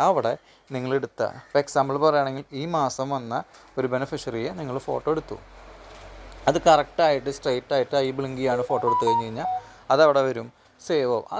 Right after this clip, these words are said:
സേവ് ആയ ഫോട്ടോ ആണ് ഈ ഫേസ് ഓതൻറ്റിക്കേഷൻ്റെ ലെഫ്റ്റ് സൈഡിൽ വരിക. ആ ബെനിഫിഷ്യറിയുടെ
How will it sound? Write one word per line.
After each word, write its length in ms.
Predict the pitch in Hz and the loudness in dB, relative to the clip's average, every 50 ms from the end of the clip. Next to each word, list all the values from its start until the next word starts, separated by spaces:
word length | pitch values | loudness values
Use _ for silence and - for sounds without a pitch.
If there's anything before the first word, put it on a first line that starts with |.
| 233 - | -4 0
സേവ് 280 | 208 170 156 151 170 165 | 2 4 4 6 6 6
ആയ 100 | 143 143 143 - - | 4 4 2 -2 0
ഫോട്ടോ 280 | 143 127 120 117 135 139 147 | 0 0 0 0 0 0 0
ആണ് 80 | 127 120 123 127 | 0 -2 -4 -8
ഈ 20 | 143 - - | -8 -6 -4
ഫേസ് 240 | 135 123 123 - 151 139 | -4 -4 -4 -2 -2 -2
ഓതൻറ്റിക്കേഷൻ്റെ 540 | 135 131 135 127 123 117 117 110 - 123 120 123 | -2 -2 -4 -6 -4 -4 -6 -6 -6 -6 -4 -4
ലെഫ്റ്റ് 200 | 120 117 - - - | -4 -4 -4 -2 0
സൈഡിൽ 260 | 131 113 107 107 110 117 | 0 0 0 -2 -2 -2
വരിക. 160 | 123 104 - - _ _ - - - - - - - - - - - | 0 -2 -2 -8 _ _ -20 -20 -20 -20 -20 -20 -20 -20 -12 -4 -2
ആ 60 | 127 156 | 2 4
ബെനിഫിഷ്യറിയുടെ 560 | 190 190 175 147 151 - - 131 127 123 127 | 4 2 2 -2 -8 -6 -6 -4 -4 -4 -4